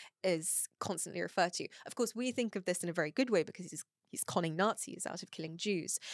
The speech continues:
But there's a kind of coldness to him and a kind of emotional remove that he needs to access in order to achieve that. And I think for me, it's, it's so clear in several passages.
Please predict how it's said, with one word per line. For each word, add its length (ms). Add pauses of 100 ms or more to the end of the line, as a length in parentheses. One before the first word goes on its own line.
(400)
But 240 (320)
there's 220
a 40
kind 180
of 80 (140)
coldness 920
to 220
him 440 (120)
and 340
a 80
kind 240
of 140
emotional 580
remove 540
that 100
he 140
needs 260
to 160
access 640 (360)
in 120
order 240
to 160
achieve 400
that. 220 (340)
And 100
I 60
think 240
for 180
me, 300
it's, 440 (120)
it's 260
so 220
clear 500
in 120
several 380
passages. 920